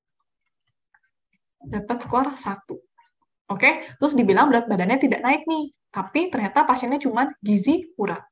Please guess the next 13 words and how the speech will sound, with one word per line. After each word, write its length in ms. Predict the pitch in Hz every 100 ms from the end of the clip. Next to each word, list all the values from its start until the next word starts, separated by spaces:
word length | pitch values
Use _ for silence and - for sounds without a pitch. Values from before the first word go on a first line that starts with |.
| _ - _ _ _
Ya, 320 | 208 214 277 - - -
yang 160 | 220
dapat, 240 | 214 240 - 196
eh, 320 | - 220 220 214
gizi, 640 | 214 208 226 220 220 233 - - - -
dapat 320 | 208 208 220
skor 320 | - 233 214
dua 320 | 240 339 269 226
itu 160 | 226
kalau 240 | 269 240 262
yang 80 |
gizi 240 | 233 202 202
buruk. 320 | 190 185